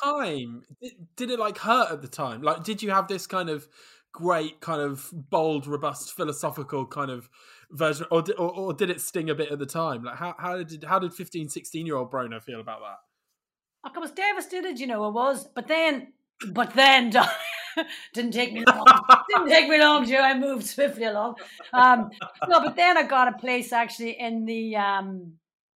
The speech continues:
Speaker 2: National Youth Theatre. And
Speaker 1: Mm.
Speaker 2: this gorgeous man, Nick Hedges, gave me a place in the National Youth Theatre.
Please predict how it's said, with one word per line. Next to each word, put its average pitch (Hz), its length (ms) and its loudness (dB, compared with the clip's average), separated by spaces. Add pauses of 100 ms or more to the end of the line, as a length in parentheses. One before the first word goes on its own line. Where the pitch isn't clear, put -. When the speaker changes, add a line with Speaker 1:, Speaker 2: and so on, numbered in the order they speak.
(320)
Speaker 2:
National 240 480 2
Youth 220 260 -8
Theatre. 330 440 -6 (540)
And 214 560 0
Speaker 1:
Mm. 139 340 -14
Speaker 2:
this 220 220 -10
gorgeous 277 520 6
man, 214 380 -2
Nick 262 160 0
Hedges, 214 680 -8 (400)
gave 240 180 -4
me 240 120 -4
a 220 40 -6
place 233 360 -8
in 240 60 -12
the 220 60 -8
National 269 420 -2
Youth 202 260 -8
Theatre. 220 500 -8